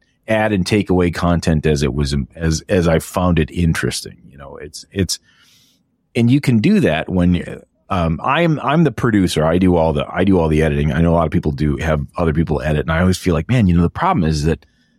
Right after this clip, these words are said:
an editor that's not, like, dental in their background might not know what's, what's worth keeping and what's not. You, you're, you're nodding your head in agreement. It's hard. It's hard to, to, to take that, you know, 'cause I take this content pretty seriously. I want it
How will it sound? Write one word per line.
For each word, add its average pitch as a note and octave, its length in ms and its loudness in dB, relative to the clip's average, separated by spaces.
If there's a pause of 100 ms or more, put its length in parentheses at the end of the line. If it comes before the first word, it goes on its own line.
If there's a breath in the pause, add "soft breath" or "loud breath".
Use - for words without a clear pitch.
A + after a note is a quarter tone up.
(300)
an G#2 100 -6
editor C#3+ 320 2
that's G#2+ 200 0
not, G#2 260 0
like, E2 260 -4
dental F2+ 520 0 (960)
in G2 220 4
their D#2 140 2
background D2+ 640 -2
might E2 200 2
not D#2 240 0
know E2 220 2
what's, C#2+ 360 -2 (240)
what's D#2+ 240 -2
worth D#2+ 260 -2
keeping D#2 300 0
and C#2 120 2
what's C2+ 220 -2
not. C2 360 -4
You, E2+ 160 -2
you're, E2 380 2
you're F2 160 0
nodding G2 300 2
your E2 140 0
head F2+ 160 2
in E2 100 0
agreement. F#2+ 280 -2
It's - 40 -6
hard. G#3 360 0
It's F2+ 120 -4
hard D#3 280 -2
to, B2 140 0
to, G#2 280 -2 (180)
to A2+ 120 -2
take C#3 260 -2
that, A2 280 -2 (460 soft breath)
you A#3 60 2
know, D3 100 2
'cause D#3 220 0
I E3 100 4
take F3 220 -2
this D3 80 -8
content A#2 400 0
pretty F2+ 160 2
seriously. F3 440 0
I C#2+ 60 0
want F2 200 0
it E2+ 80 -8